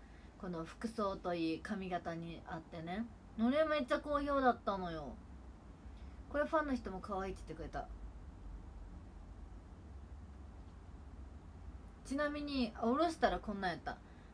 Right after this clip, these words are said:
髪の毛、前髪上げて、下ろしたらこんなんやってん。めっちゃギャルちゃう？カラコンもしてるからやと思うねんけど。やっぱね、カラコンで人は変わるね。めっちゃ雰囲気変わる。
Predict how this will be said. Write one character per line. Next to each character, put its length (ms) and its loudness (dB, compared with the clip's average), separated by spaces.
髪 240 6
の 160 6
毛、 240 2
前 220 4
髪 280 6
上 120 8
げ 140 -2
て、 140 0
下 80 4
ろ 160 6
し 120 -8
た 120 4
ら 320 6
こ 80 -4
ん 80 -2
な 80 0
ん 60 2
や 40 0
っ 40 -6
て 180 -8
ん。 60 -8
め 80 4
っ 60 4
ち 80 8
ゃ 20 12
ギ 100 8
ャ 80 12
ル 140 10
ち 160 0
ゃ 160 4
う？ 60 -4
カ 120 6
ラ 120 12
コ 180 8
ン 40 6
も 100 6
し 60 -2
て 100 4
る 100 8
か 120 6
ら 80 8
や 60 2
と 100 -2
思 100 -2
う 60 -2
ね 100 -4
ん 80 -6
け 80 -4
ど。 60 -6
や 60 -6
っ 40 -10
ぱ 60 0
ね、 160 2
カ 140 4
ラ 140 6
コ 180 6
ン 80 4
で 100 4
人 200 4
は 160 10
変 140 6
わ 120 6
る 100 0
ね。 240 2
め 240 10
っ 60 2
ち 80 10
ゃ 40 10
雰 100 8
囲 20 8
気 140 -4
変 100 2
わ 120 2
る。 80 0